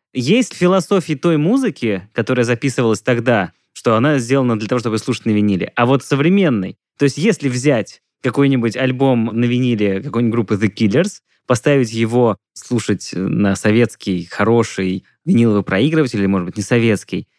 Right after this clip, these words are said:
он всё равно будет звучать так же, как если его послушать в стриминге.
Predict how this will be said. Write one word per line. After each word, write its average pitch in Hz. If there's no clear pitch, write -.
он 139
всё 175
равно 208
будет 160
звучать 135
так 254
же, 117
как 131
если 185
его 127
послушать 143
в 123
стриминге. 117